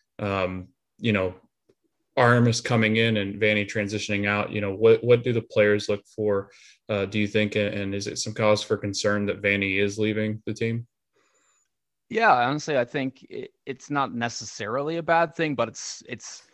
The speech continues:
Speaker 2: you know, without question, it's definitely a changing of the guard in Toronto, and I think it can go one of two ways. Honestly, the initial reaction when Chris Armas was hired, I can tell you amongst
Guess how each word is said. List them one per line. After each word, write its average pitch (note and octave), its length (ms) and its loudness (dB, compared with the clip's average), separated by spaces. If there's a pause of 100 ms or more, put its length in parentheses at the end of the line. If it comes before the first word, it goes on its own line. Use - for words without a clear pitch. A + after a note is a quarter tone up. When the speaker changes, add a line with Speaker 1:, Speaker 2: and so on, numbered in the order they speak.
(220)
Speaker 2:
you A2+ 100 -12
know, A#2+ 80 0 (180)
without C3 300 2
question, C3 380 0
it's - 160 -12
definitely B2 360 -4
a G#2+ 40 -6
changing A2+ 400 -6
of G2+ 40 -10
the F#2+ 80 -12
guard G2+ 320 -6
in A#2+ 100 -4
Toronto, B2 540 0
and G2 160 -6 (420)
I G#2+ 60 -8
think - 160 -16
it A#2 120 -8
can B2 120 -6
go A2 100 -4
one A2 240 -6
of G#2+ 120 -12
two - 180 -12
ways. G2+ 560 -6
Honestly, A2+ 560 -6 (320)
the A2 60 -6
initial A2 300 -4
reaction A2+ 600 0
when A2 120 -10
Chris - 220 -8
Armas A2 280 -6
was A2+ 100 -14
hired, A#2 320 0
I G#2 60 -4
can G#2+ 180 -14
tell G#2+ 180 -8
you G#2+ 120 -6
amongst G#2 460 -12